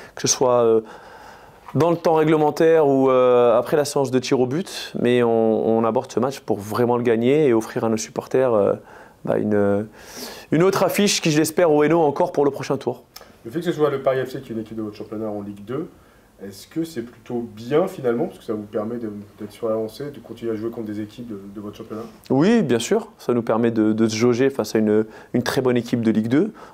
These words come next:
Speaker 1: On les a rencontrés il y a, il y a pas longtemps, on sait que c'est une équipe qui a beaucoup de qualité. Et, euh, voilà, je, je, je suis content de jouer, euh, bah, une équipe de notre championnat parce qu'on, euh,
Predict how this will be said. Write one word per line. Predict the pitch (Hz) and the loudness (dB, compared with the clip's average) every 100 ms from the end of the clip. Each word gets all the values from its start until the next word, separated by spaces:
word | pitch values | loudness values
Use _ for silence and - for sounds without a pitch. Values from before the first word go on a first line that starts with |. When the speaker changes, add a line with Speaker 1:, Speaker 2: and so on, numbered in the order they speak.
| - | -2
Speaker 1:
On | |
les | 107 | 0
a | 110 | 2
rencontrés | 107 117 120 - | 0 0 -2 2
il | 117 | 2
y | |
a, | 107 107 | 4 4
il | |
y | |
a | 110 | 2
pas | 113 | 2
longtemps, | 110 110 131 | 0 0 0
on | 175 | -2
sait | - | -6
que | 127 | -4
c'est | 107 | -2
une | |
équipe | 110 120 | -2 -4
qui | - | -2
a | - | -2
beaucoup | 110 - | -2 -4
de | 127 | -4
qualité. | - 107 101 135 202 - - - - - | -2 -2 0 -2 -2 -10 -10 -8 -10 0
Et, | 113 110 | 4 6
euh, | 104 101 98 98 98 98 101 117 | 6 4 4 4 4 4 2 0
voilà, | 117 127 175 | 0 2 0
je, | 110 98 101 104 - - - - _ | 0 0 2 0 -2 -10 -20 -20 _
je, | - 110 110 107 107 107 107 107 104 | -8 2 4 4 4 4 4 4 2
je | 104 | 0
suis | - - | -6 -2
content | 110 131 | 0 0
de | 127 | -2
jouer, | 107 113 | 2 4
euh, | 110 104 101 98 - - - _ | 4 4 4 0 -6 -20 -20 _
bah, | 98 113 | -6 -4
une | 113 101 | 0 0
équipe | 113 - | 0 0
de | 117 | 2
notre | 113 110 | 2 0
championnat | 113 113 156 | 0 2 0
parce | 208 - | -2 -2
qu'on, | 104 | 0
euh, | 98 90 | 2 2